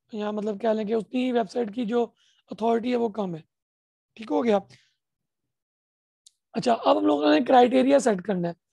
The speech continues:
कि हमने कौन सी websites हैं जो हम लोग कितना, अ, डीआर हो तो वो वेबसाइट जो है वो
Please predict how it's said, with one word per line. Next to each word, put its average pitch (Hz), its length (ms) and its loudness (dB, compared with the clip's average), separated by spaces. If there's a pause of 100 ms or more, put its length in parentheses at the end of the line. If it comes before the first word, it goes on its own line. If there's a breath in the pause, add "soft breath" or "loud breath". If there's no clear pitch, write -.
(260)
कि 254 80 -4
हमने 277 240 -2
कौन 262 360 -2
सी 320 120 -4
websites 254 480 -2
हैं 262 180 -4
जो 247 140 -4
हम 240 140 -2
लोग 247 240 0 (420)
कितना, 285 420 -2
अ, 254 280 -2
डीआर 247 400 0
हो 233 340 -2 (420)
तो 226 180 0
वो 233 420 -2 (300)
वेबसाइट 226 380 -6
जो 220 120 -8
है 226 60 -8
वो 233 320 -6